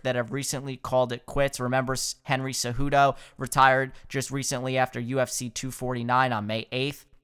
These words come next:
You had Jon Jones threatening to retire last week on Twitter over, you know, contract disputes. Jorge Masvidal asked to be released from his contract on Friday. Now, these are huge names,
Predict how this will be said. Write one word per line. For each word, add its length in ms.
You 100
had 180
Jon 340
Jones 400
threatening 580
to 160
retire 540
last 420
week 220
on 160
Twitter 420
over, 360
you 120
know, 120
contract 560
disputes. 440
Jorge 400
Masvidal 840
asked 280
to 80
be 120
released 380
from 160
his 240
contract 560
on 160
Friday. 600
Now, 180
these 280
are 100
huge 720
names, 520